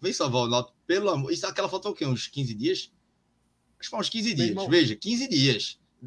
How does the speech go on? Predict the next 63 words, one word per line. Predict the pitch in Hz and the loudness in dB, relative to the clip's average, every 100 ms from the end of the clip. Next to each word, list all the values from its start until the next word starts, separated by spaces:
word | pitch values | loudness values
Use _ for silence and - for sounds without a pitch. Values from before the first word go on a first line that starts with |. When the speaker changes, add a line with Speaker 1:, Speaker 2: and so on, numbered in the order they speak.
| - | 2
Speaker 1:
Elano | 156 170 190 | 6 8 6
tinha | - | 4
Speaker 2:
Eu | 208 | 4
não | |
Speaker 1:
quinze | 240 196 | 4 4
dias | 202 | 4
de | 202 | 4
trabalho | 208 170 135 135 151 - - - | 2 4 8 8 8 2 -10 0
e | 151 | 4
eu, | 143 139 - | 4 2 -2
"Dado, | 117 147 135 - - | 4 6 6 -2 -6
por | 220 | -8
favor, | 208 302 156 110 113 104 | 2 6 6 4 -4 -2
venha | 131 190 | 0 2
salvar | - 185 139 165 | 4 4 8 6
o | 180 | 6
Náutico." | 123 113 - _ _ | 4 4 -2 _ _
Speaker 2:
Eu | 185 | 0
não | 214 | 2
Speaker 1:
Se | 196 | 2
Speaker 2:
sei | 202 | 4
Speaker 1:
tivesse | 214 202 | 4 2
Speaker 2:
qual | 233 220 | 2 2
Speaker 1:
um | |
Speaker 2:
pior. | 151 | 6
Speaker 1:
contrato | 139 - | 6 6
ali, | 139 | 4
eu | 170 | 2
tinha | - 190 | -2 -2
mandado | 160 165 | 0 0
ele | 170 | -2
pra | 160 | -2
assinar. | 202 - 156 - - | -2 -2 -6 -8 -2
Eu | 196 | 2
tinha | 240 | 4
Speaker 2:
Eu | |
não | 214 | 4
Speaker 1:
pego | 208 | 4
uma | 208 | 4
Speaker 2:
sei | 214 | 6
qual | |
Speaker 1:
assinatura | 214 202 185 202 | 4 4 4 4
Speaker 2:
pior. | - | 4
Speaker 1:
qualquer | 190 139 165 | 2 4 2
dele | 135 160 214 | 4 2 2
e | |
ia | 226 | -2
mandado | 208 165 160 | -2 0 0
pra | 165 143 | 0 -2
Diógenes. | 123 104 98 - | 0 -4 -6 -6
Speaker 2:
Eu | 185 | -4
não | 196 | -2
sei | 208 | -2
qual | 202 208 | -2 0
pior, | 190 151 | 0 0
se | - | 2
é | 196 | 0
Clauber | - 165 175 190 165 151 | 0 6 8 8 4 2
ou | 175 175 | 2 4
João | 175 226 | 4 2
Vitor, | 143 123 185 - 214 | 0 -4 -6 -6 -10
que | - 180 | -6 -6
bu-, | 185 175 | -4 -2